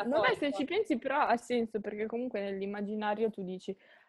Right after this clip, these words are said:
Speaker 2: "Eh, scivo-, ha fatto uno scivolone, è caduto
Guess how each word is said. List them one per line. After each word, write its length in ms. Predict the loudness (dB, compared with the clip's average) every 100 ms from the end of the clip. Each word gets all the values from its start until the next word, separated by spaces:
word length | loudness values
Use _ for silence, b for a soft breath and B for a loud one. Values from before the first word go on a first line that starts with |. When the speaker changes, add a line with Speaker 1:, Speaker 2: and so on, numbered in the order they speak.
| b
Speaker 2:
"Eh, 200 | 8 8
scivo-, 420 | 4 0 4 4
ha 160 | 6 6
fatto 300 | 4 2 0
uno 160 | 2
scivolone, 1000 | 0 0 0 4 6 6 6 6 4 0
è 20 |
caduto 260 | 0 2 4